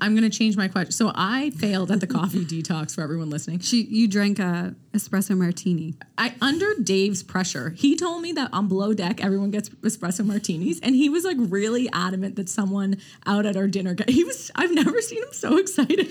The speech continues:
Speaker 1: for
Speaker 2: He,
Speaker 1: something.
Speaker 2: he actually said that he would rather give up alcohol than <laughs> caffeine. And then he thought about it. He was really serious. Then he said, mm,
Speaker 1: Yeah,
Speaker 2: no.
Speaker 1: I pressured him a little on that one. He was like, <laughs> "You, that was a bad choice."
Speaker 2: Yeah, that,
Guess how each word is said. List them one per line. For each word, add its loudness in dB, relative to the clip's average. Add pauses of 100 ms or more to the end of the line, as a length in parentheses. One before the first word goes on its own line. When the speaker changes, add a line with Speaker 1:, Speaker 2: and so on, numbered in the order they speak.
Speaker 1:
for -4
Speaker 2:
He, 4
Speaker 1:
something. 0
Speaker 2:
he 4
actually 2
said -2
that -2
he -2
would 0
rather 0
give 0
up 0
alcohol -4 (340)
than 6
<laughs> -4
caffeine. 4 (260)
And 6
then 6
he 6
thought 2
about 2
it. -2
He 6
was 2
really 2
serious. -2
Then 2
he 4
said, -6 (120)
mm, -2
Speaker 1:
Yeah, 0 (100)
Speaker 2:
no. -8
Speaker 1:
I 0
pressured 0
him 2
a 0
little -2
on -8
that -8
one. -2
He 0
was -2
like, 2
<laughs> 6
"You, 6
that 6
was 0
a 0
bad 0
choice." -4
Speaker 2:
Yeah, -2
that, -2